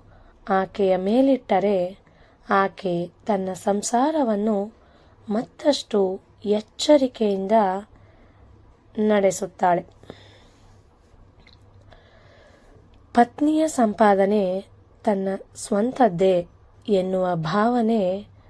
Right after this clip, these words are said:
ಪತಿಗೆ. ಪತಿ ಪತ್ನಿಯರ ನಡುವೆ ಸಾನುಕೂಲ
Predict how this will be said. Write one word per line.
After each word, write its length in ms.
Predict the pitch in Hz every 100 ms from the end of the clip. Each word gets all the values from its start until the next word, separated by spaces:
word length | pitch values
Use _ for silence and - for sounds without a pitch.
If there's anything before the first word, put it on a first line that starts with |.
| - - - _
ಪತಿಗೆ. 480 | - 196 196 180 190 - - - - _ - - _ - - _ -
ಪತಿ 360 | 226 226 311 339
ಪತ್ನಿಯರ 720 | - 226 220 208 196 190 185
ನಡುವೆ 720 | 185 180 180 202 185 180 220 _ - -
ಸಾನುಕೂಲ 1000 | - - 214 220 - 302 - - 202 190